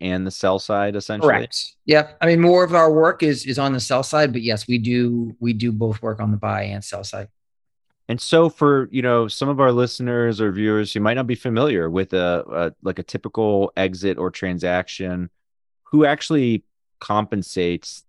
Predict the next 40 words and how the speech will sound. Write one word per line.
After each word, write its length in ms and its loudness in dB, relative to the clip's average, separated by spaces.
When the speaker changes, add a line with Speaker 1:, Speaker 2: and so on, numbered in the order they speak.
Speaker 1:
the 320 -6
investment 640 -4
bank? 320 -10
Is 120 -14
it 80 -16
the 60 -12
buyer 320 0
or 60 0
the 100 -8
seller? 300 0
You 100 -4
know, 80 -2
I'm 80 -2
thinking 240 -4
of, 80 -4
like, 140 0
a 60 -2
real 200 0
estate 440 -4
transaction. 520 -4
Speaker 2:
Sure. 200 2
Speaker 1:
Like, 140 -16
well, 160 -2
the 80 0
seller, 420 4
it's, 220 0
it 120 -2
comes 180 2
out 140 6
of 60 2
the 60 -4
seller's 460 2
cut, 300 -4
right? 260 0
So 220 0
who 100 4
actually 260 0
compensates 600 -4
an 80 -8
iBank? 380 -8